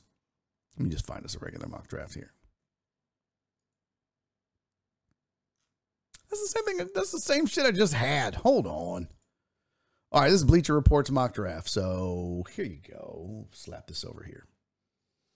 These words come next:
They got the Magic going with Jabari Smith, the Thunder going Chet Holmgren,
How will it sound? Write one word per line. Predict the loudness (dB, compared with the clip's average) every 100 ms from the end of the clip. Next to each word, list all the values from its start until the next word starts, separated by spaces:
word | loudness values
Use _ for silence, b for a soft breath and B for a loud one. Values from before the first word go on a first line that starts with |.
| _ _ b 4
They |
got | 6
the | 6
Magic | 8 8 8 8
going | 10 8
with | 8
Jabari | 10 10 10 8
Smith, | 8 6 8
the | 4
Thunder | 6 6 8
going | 8 8 8
Chet | 8 8 8
Holmgren, | 6 4 6 4 4